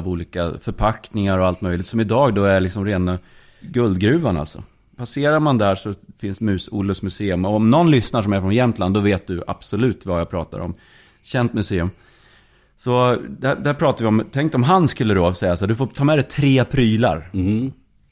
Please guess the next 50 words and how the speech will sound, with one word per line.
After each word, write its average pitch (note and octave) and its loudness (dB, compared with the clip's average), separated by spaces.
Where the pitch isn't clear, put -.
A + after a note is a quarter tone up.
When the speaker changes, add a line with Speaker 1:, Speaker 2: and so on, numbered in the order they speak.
Speaker 1:
Det A2+ 0
skulle B2 -4
vara A#2 2
en B2 6
omöjlighet, G#2 2
alltså. - -20
Speaker 2:
Ja, C#3 -8
ta A#2+ -6
med G#2+ -2
sig A#2+ -4
musen G#2 0
kanske, F2+ -4
men G2 2
<laughs> - -14
ja, F2+ 0
det G2 2
är A#2 4
ju A#2+ 4
märkligt G2+ 2
det F#2+ 0
där. D2+ -2
Man F2+ 2
ser G#2 2
ju - 4
ibland F2 2
på - -2
T E2 0
V E2 2
de D2+ -2
som D#2 -4
har D#2 -2
så E2 -4
jädra D#2 0
mycket C#2+ -6
prylar C#2+ -6
så D2+ -12
de D2 -6
får F2+ -2
anställa D#2 -2
folk F2 -6
som D2 -8
kommer F2 0
dit E2 0
och E2+ -4
hjälper D#2 -4
dem D#2 -4
att - -10
tömma G#2 0
alltihop. C2 -6
Speaker 1:
Mm. G2+ -4